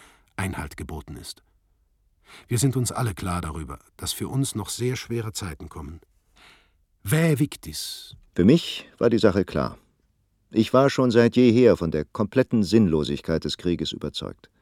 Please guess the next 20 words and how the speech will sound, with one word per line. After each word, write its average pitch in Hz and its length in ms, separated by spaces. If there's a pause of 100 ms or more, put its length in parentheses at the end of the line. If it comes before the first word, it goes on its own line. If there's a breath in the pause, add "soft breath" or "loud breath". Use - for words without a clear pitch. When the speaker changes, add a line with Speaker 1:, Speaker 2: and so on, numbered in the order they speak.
(960 soft breath)
Speaker 2:
Nicht - 280
nur, 120 220
dass 92 180
es 87 120
da 90 140
nichts - 280
zu - 140
gewinnen 98 400
gab, 78 360 (320)
das - 240
war 117 160
sozusagen 104 540
nur 101 100
der 101 180
äußere 80 400
Aspekt, - 480 (220)
sondern 101 500 (240)
der 110 100
Krieg - 260
selbst - 560